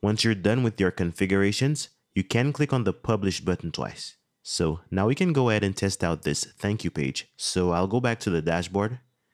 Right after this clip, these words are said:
and I'll open this in a new tab. And from there, I'll visit the store. So now I'll select the calendar since the thank you page restriction applies to its category.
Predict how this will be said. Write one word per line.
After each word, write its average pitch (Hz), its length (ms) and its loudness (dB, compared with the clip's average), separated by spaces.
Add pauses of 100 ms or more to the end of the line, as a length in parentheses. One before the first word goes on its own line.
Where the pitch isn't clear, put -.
(180)
and 90 100 -2
I'll 117 100 0
open 147 220 0
this 127 220 0
in 101 80 -2
a - 20 2
new 87 160 0
tab. 101 360 -4 (1300)
And 92 160 0
from 135 280 2
there, 160 280 2
I'll 113 180 2
visit 101 280 0
the 80 120 2
store. 120 420 0 (2250)
So - 200 0
now 101 240 2
I'll 120 120 2
select 92 460 -2
the - 80 -2
calendar 101 580 0 (320)
since 98 320 0
the - 160 0
thank 120 320 0
you 160 60 0
page 151 300 0
restriction 120 500 0
applies 95 460 0
to 82 140 -2
its - 140 -4
category. 87 680 -4